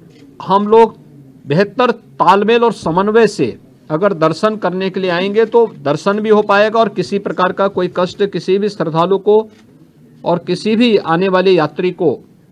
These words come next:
अयोध्या धाम में नहीं होगी। पैदल लोग न चलें। हम लोग देख रहे हैं, बहुत सारी जगह से लोग पैदल चले आ रहे हैं,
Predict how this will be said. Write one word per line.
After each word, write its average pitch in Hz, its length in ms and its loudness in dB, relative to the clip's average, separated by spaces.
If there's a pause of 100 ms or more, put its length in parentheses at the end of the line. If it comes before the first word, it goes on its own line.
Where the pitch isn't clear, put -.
(360)
अयोध्या 170 380 0
धाम 151 260 -2
में 180 180 -4
नहीं 160 300 0
होगी। 143 300 0 (1800)
पैदल 247 400 6
लोग 240 300 6
न 190 60 4
चलें। 117 320 -4 (1500)
हम 180 140 -2
लोग 208 180 4
देख 208 220 2
रहे 214 80 0
हैं, 214 100 -2
बहुत 220 200 0
सारी 208 220 2
जगह 196 240 0
से 202 140 0
लोग 202 220 0
पैदल 180 280 2
चले 147 240 -2
आ 113 100 -6
रहे 104 120 -10
हैं, - 440 -20